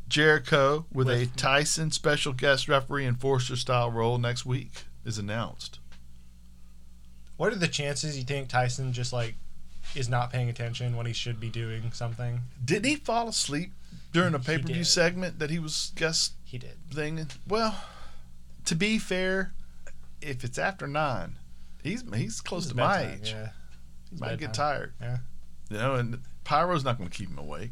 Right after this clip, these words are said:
Speaker 2: No.
Speaker 1: <laughs> All right. And, uh, <laughs>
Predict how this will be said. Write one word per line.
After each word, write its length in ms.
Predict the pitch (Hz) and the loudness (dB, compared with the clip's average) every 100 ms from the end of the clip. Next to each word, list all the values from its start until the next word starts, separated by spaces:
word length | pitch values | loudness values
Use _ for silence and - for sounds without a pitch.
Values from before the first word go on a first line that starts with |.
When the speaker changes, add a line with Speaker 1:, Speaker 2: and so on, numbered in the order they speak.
| - | -6
Speaker 2:
No. 140 | 110 151 92 - | -6 -6 -6 -4
Speaker 1:
<laughs> 800 | - - - - 554 494 523 - - - - 170 - - 147 - 143 123 - - 165 - 123 | -4 -2 0 0 0 0 4 4 4 -4 -4 -2 -4 -4 -4 -2 -2 -2 -4 -6 -2 4 8
All 80 | 208 | 10
right. 480 | 151 - 120 95 - - - 151 190 | 10 8 2 0 -2 -6 -6 -2 4
And, 320 | 185 180 170 | 8 10 10
uh, 80 | 156 - 135 110 - - - - - - - - - - - - | 10 6 -2 -2 -4 -6 -6 -8 -8 -8 -8 -8 -8 -8 -4 4
<laughs> 320 | 370 - | 4 4